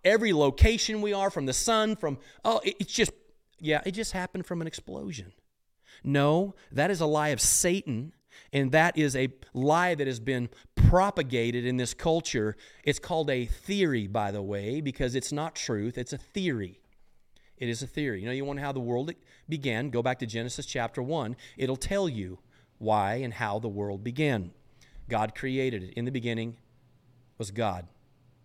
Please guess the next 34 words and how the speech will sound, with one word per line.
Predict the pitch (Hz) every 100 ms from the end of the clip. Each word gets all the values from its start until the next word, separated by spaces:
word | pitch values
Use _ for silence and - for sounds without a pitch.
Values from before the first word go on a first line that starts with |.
| _ 107
All |
right? | 131 160 - -
In | 135
the |
beginning, | 135 123 110 127 -
that's | 123
what | 127 135
happened. | 139 90 87 - _ _ _ _ _ _ _ _ - -
God | 117 113
created, | - 123 120 117 120 - -
in | 123
the | 143
beginning, | 117 120 107
God | 104 107
created | 104 110
the | 110
heavens | 104 104 127 -
and | 95
the | 135
earth. | 180 101 _ _ _ -
That's | 120
how | 170
it | 190
happened. | 180 92 - - -
And | 110
then | 123
go | 123 127
through | 123
and | 131
see | 135 120
how | 123
he | 127
created | - 160 180 123
it. | 85